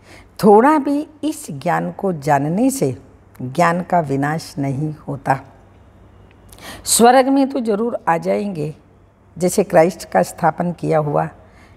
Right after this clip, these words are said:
क्रिश्चियन धर्म कितना बड़ा है। ये देवी देवता तो सबसे पहले और बड़ा धर्म है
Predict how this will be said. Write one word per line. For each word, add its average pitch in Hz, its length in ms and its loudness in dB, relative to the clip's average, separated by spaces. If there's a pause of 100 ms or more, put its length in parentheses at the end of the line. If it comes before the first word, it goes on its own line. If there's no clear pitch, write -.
क्रिश्चियन 254 600 2
धर्म 185 260 0
कितना 185 600 -6 (240)
बड़ा 139 240 0
है। 131 440 -4 (1500)
ये 233 100 6
देवी 214 320 4
देवता 214 400 2
तो 240 140 -2
सबसे 226 500 -4
पहले 185 600 -2 (340)
और 170 120 2
बड़ा 151 300 4
धर्म 165 380 -2
है 143 300 -4